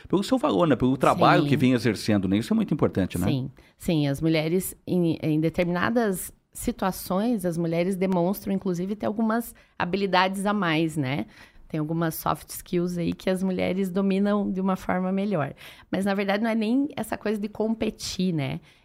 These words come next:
Speaker 2: É realmente tá ali porque encontrou o seu lugar e tem o seu valor. É, é o mais importante.
Speaker 1: E nas mais variadas funções, é isso que é importante também, né?
Speaker 2: Sim.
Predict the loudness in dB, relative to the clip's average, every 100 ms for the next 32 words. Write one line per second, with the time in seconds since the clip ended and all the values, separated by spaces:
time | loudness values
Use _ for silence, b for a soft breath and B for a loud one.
0 | b -4 0 0 0 -4 -4 -4 -2 -4
1 | -4 -8 -6 -8 -10 -14 -4 -2 0 0
2 | 0 -2 -2 -6 -4 -4 -4 -4 -4 -4
3 | -4 -4 -4 -4 -4 -4 -4 -4 -8 -12
4 | b b _ -20 -18 -10 -6 -4 -4 -4
5 | -4 -2 -4 -4 -6 -6 -8 -10 -12 -12
6 | _ _ _ _ B B B 0 2 0
7 | 2 2 4 4 4 4 4 2 0 0
8 | 4 2 2 0 0 2 2 2 2 0
9 | 0 0 0 0 -2 -4 -10 -8 -6 -6